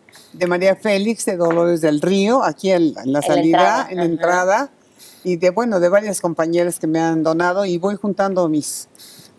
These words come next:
Speaker 1: tengo también un lugar de puras fotografías, y digo, la casa ha ido creciendo.
Speaker 2: Ay, bendito sea Dios. ¿Desde
Speaker 1: Sí.
Speaker 2: cuándo la tienes?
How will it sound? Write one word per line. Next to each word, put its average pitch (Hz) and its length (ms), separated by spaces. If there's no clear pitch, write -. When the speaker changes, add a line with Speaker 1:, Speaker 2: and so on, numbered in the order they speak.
Speaker 1:
tengo 208 280
también 190 460
un 196 180
lugar 185 280
de 170 140
puras 180 240
fotografías, 220 1080
y 196 120
digo, 262 200
la 226 160
casa 262 500
ha 240 100
ido 240 260
creciendo. 175 460
Speaker 2:
Ay, 170 180
bendito 175 400
sea 165 220
Dios. 175 320
¿Desde 202 200
Speaker 1:
Sí. - 20
Speaker 2:
cuándo 247 240
la 233 180
tienes? 175 520